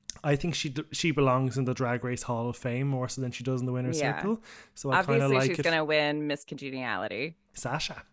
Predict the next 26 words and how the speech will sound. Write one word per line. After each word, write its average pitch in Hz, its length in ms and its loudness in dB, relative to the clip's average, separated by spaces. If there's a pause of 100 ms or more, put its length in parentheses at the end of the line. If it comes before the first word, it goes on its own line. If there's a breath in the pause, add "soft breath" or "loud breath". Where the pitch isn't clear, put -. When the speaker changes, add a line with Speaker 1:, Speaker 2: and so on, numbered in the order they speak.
(160)
Speaker 2:
Don't 180 160 0
you 180 60 -2
think? 392 380 -2
Speaker 1:
They 165 100 6
don't 247 160 4
normally 277 240 4
give 233 160 2
it 233 40 0
to 196 60 -6
people 208 220 2
in 185 80 2
the, 175 200 -6
in 170 80 0
the 151 80 -4
top 160 240 -4
four. 156 400 -4 (180)
Speaker 2:
Right. 156 480 -2
But 196 100 -8
don't 277 140 0
they 440 120 -4
have 381 140 -6
to 226 100 -4
vote? 160 300 -2
Don't 196 160 -4
they 190 100 -4
vote? 185 540 -6